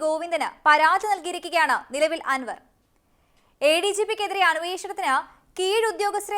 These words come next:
നിയമിച്ച മുഖ്യമന്ത്രിയുടെ തീരുമാനം സംസ്ഥാനത്ത് ആദ്യ സംഭവമാണ്. ആഭ്യന്തര വകുപ്പിന്റെയും മുഖ്യമന്ത്രിയുടെ ഓഫീസിന്റെയും കൊള്ളരുതായ്മകൾ എന്ന മട്ടിൽ കടുത്ത ആരോപണങ്ങളാണ് പി വി അൻവർ തൊടുത്തുവിട്ടത്. എന്നാൽ മുഖ്യമന്ത്രി പിണറായി വിജയന് മുന്നിൽ പഞ്ചപുച്ഛമടക്കി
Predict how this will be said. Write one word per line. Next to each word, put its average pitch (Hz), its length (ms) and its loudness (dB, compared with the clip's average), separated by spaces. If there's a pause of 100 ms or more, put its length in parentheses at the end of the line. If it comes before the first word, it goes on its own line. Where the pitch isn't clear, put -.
നിയമിച്ച 359 360 -8 (100)
മുഖ്യമന്ത്രിയുടെ 349 640 -6
തീരുമാനം 302 420 -2 (240)
സംസ്ഥാനത്ത് 370 560 2 (240)
ആദ്യ 359 220 0 (100)
സംഭവമാണ്. 240 580 -6 (460)
ആഭ്യന്തര 415 580 4
വകുപ്പിന്റെയും 359 580 0 (300)
മുഖ്യമന്ത്രിയുടെ 403 580 0 (100)
ഓഫീസിന്റെയും 381 640 -4 (120)
കൊള്ളരുതായ്മകൾ 370 720 2
എന്ന 339 160 -6
മട്ടിൽ 311 200 -6 (280)
കടുത്ത 339 360 2 (120)
ആരോപണങ്ങളാണ് 349 640 0 (200)
പി 320 200 -6
വി 381 160 -6
അൻവർ 320 180 -2 (100)
തൊടുത്തുവിട്ടത്. 285 540 -8 (520)
എന്നാൽ 269 220 2 (600)
മുഖ്യമന്ത്രി 427 560 0
പിണറായി 349 420 2
വിജയന് 392 280 -6
മുന്നിൽ 311 200 -6 (200)
പഞ്ചപുച്ഛമടക്കി 359 840 -2